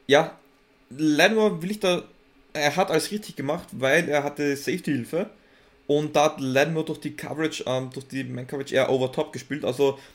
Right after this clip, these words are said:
das war schon irgendwo so abgestimmt quasi. Es war natürlich ein Geschenk, dass der Ball dorthin ging.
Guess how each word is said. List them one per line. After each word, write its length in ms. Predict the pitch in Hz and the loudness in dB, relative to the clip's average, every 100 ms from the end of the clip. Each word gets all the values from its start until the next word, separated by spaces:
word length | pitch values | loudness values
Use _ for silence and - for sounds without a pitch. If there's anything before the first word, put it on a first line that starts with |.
| - | -8
das 160 | 135 | -4
war 160 | 131 143 | 0 2
schon 160 | 170 | 0
irgendwo 200 | 151 156 | -2 -4
so 120 | 143 - | -4 -4
abgestimmt 500 | 139 - 135 135 127 | -6 -6 -6 -8 -8
quasi. 580 | 90 113 123 151 147 - | -8 -6 -2 -2 -4 -8
Es 240 | - 127 - | -8 -6 0
war 140 | 131 | 2
natürlich 240 | 151 151 143 | 2 0 -6
ein 60 | |
Geschenk, 220 | 123 135 | -6 -6
dass 120 | 131 127 | -6 -10
der 80 | |
Ball 160 | - 120 | -6 -4
dorthin 340 | 123 131 139 123 | -2 -2 -4 -6
ging. 220 | 135 | -6